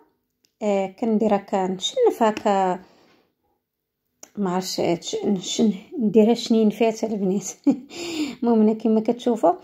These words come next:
الصراحه الا كانت عندكم البنات البصله مكركبه كان احسن، يعني كتجيبها رائعه. هنايا عندي غير هاد البصله هكا الخضاريه،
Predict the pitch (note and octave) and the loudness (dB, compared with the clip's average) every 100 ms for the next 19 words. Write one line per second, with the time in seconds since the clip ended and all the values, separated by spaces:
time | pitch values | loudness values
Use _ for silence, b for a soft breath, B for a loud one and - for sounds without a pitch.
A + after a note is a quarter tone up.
0 | B B - - B3 B3 C4 C#4 C4+ B3 | B B -2 6 6 6 -2 2 0 0
1 | B3 - B3+ A3+ B3 B3 A#3 A#3+ - A#3+ | -4 0 0 2 0 0 -2 -4 2 2
2 | A3+ A#3+ A#3+ B3+ D#4 - A#3+ A#3 - - | 2 -4 -2 2 2 2 2 2 -2 -10
3 | - G#3+ G#3+ G#3+ G#3+ A#3 A3 A3 G#3 G#3 | -4 -2 0 0 -2 -4 -2 2 2 4
4 | C4 D4 D4+ A#3 G3 G#3+ A3 G3+ G#3 G#3+ | 2 2 2 2 0 0 0 0 0 -2
5 | A3 A#3+ A#3 A3 G#3 A3 G#3+ G#3+ G3+ - | 0 2 2 0 -6 -4 -4 -4 -6 -6
6 | F#3+ A#3+ - A3+ E4 | -6 -4 -4 0 0